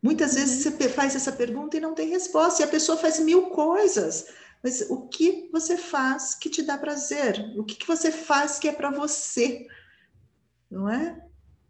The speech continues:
Speaker 1: Que vai te dar prazer e que é pra você.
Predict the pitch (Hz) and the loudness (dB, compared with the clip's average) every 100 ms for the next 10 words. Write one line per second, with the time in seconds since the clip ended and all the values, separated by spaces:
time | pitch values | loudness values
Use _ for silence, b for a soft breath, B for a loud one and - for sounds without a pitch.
0 | _ - _ _ _ 220 202 214 226 208 | _ -20 _ _ _ -8 -2 -2 -2 -4
1 | 220 214 214 214 233 262 262 302 302 277 | -4 -2 -2 -2 -2 -4 -6 -10 -10 -8
2 | 311 - - 220 214 214 | -8 -8 -6 -6 -6 -10